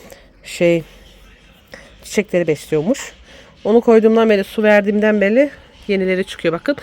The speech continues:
şu kuruları şuradan kesiyorum. Hani şöyle sadece şuraya kadar kesiyor. Onları da yapmam lazım bakın. Şunlar da artık zaten yavaş yavaş mevsimi gidiyor. Aslında şunlar yazlık kışlık bakalım bir daha açacak mı bilmiyorum ama onların da tepelerinden almayı düşünüyorum.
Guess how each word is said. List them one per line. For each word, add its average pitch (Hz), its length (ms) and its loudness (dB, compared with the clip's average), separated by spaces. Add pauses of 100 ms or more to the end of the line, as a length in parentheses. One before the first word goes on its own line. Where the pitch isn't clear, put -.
(260)
şu - 160 -8
kuruları 226 400 4
şuradan 220 360 0
kesiyorum. 220 640 0 (760)
Hani 175 180 0
şöyle 180 500 0 (420)
sadece 170 320 -2
şuraya 165 320 -2
kadar 143 300 -2
kesiyor. 175 520 -4 (560)
Onları 208 300 4
da 208 80 6
yapmam 170 420 2
lazım 170 400 -2
bakın. 220 280 -2 (1160)
Şunlar 285 440 6
da 302 100 4
artık 262 280 2
zaten 254 320 4
yavaş 254 360 4
yavaş 262 240 2
mevsimi 233 480 4
gidiyor. 220 340 4
Aslında 269 260 2
şunlar 277 300 4
yazlık 240 380 2
kışlık - 360 -2
bakalım 233 380 0
bir 240 100 0
daha 240 100 2
açacak 247 340 -2
mı 233 120 4
bilmiyorum 233 280 2
ama 262 120 4
onların 220 340 0
da 202 60 -2
tepelerinden 170 680 -2
almayı 156 400 0
düşünüyorum. 247 640 4